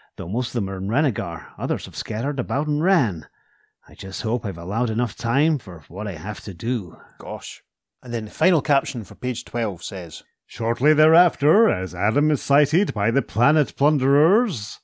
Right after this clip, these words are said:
Speaker 2: Yes, Adam's high up in the air in the distance, and in the foreground, a couple of chaps on rocket packs are flying after him. The first one says,
Speaker 1: "Look, it's Adam Strange.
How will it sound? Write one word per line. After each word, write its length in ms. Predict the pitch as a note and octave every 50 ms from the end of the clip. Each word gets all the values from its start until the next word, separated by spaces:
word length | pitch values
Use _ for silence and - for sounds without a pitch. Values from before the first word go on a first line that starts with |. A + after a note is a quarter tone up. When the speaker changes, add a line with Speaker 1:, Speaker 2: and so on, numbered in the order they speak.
| _ _ _
Speaker 2:
Yes, 220 | - A#2+ G#2+ - - -
Adam's 420 | C#3 E3 F3 E3 C#3+ B2 A#2 - - _ _ _
high 200 | - - F#3 G3
up 140 | G3 F#3 -
in 60 | C3
the 100 | B2+ B2
air 60 | B2+ A#2+
in 80 | A2
the 60 | G#2+
distance, 600 | F2+ F2 C3+ C3 - - - - - - - -
and 140 | - F#3 G2
in 60 | G2+
the 60 | G#2 F#2+
foreground, 560 | - - F#3+ G#3+ F3+ A#2+ G#2+ G2 A#2+ A#2+ - _ _ _ _ -
a 40 | -
couple 200 | G3 - - D#3+
of 100 | C3 - _ - -
chaps 400 | - - D3 B2 - - - -
on 140 | A2+ G2 G2+
rocket 380 | A#2 D#3 D3+ - D#3 - -
packs 380 | - G2+ G2+ A2+ A#2+ - - - _ _ _ -
are 60 | A2+ A2
flying 320 | - - D#3 E3 E3 C#3+
after 340 | D3+ F#3 G3 - - F3+ C#3
him. 140 | A2+ F2+ F2+
The 60 | G2
first 260 | - G3+ G#3+ - -
one 160 | E3+ E3 D3
says, 440 | B2 - D#3+ D3+ D3 C#3 A#2 - - _ _ _ _ _
Speaker 1:
"Look, 300 | - - G#3 G3+ - - - - - -
it's 160 | - A2+ - -
Adam 340 | - G2+ A#2+ C#3+ E3+ G3 E3+
Strange. 760 | - - - - F3+ A3 A3+ G3 D3+ A#2+ G2 - - -